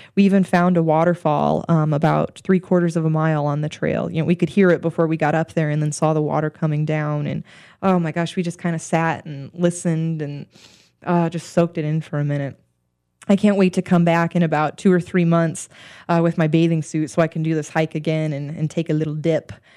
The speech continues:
Uh, I wish I could come back. I, you know, I thought initially, "Man, I'd love to come back and just spend the day here and picnic." Um, but unfortunately, picnicking is prohibited,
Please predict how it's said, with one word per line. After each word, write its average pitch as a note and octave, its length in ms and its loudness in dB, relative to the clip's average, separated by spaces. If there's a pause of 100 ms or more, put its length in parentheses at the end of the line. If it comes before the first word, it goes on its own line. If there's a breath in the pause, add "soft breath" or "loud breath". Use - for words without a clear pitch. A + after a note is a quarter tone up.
(240 soft breath)
Uh, D3+ 340 -6 (360 loud breath)
I - 40 0
wish D#4 180 2
I A3 80 4
could G#3 140 -2
come G3 160 4
back. F3 260 2
I, - 100 -4
you F#3 120 4
know, E3+ 80 2
I D#3 80 0
thought A3 200 4
initially, F3 380 0
"Man, F3 160 4
I'd D#3 120 0
love F3+ 240 2
to F3+ 60 -4
come E3 200 0
back D#3 200 0
and E3 80 -2
just D#3+ 160 -4
spend E3+ 220 4
the D#3 60 2
day D#3 180 0
here D#3+ 320 2
and C#3+ 220 -4
picnic." E3+ 600 0 (380 loud breath)
Um, D3 240 0
but D#3 140 0
unfortunately, E3 800 -2
picnicking D#3 640 -4
is D#3 320 0
prohibited, D3 1000 -4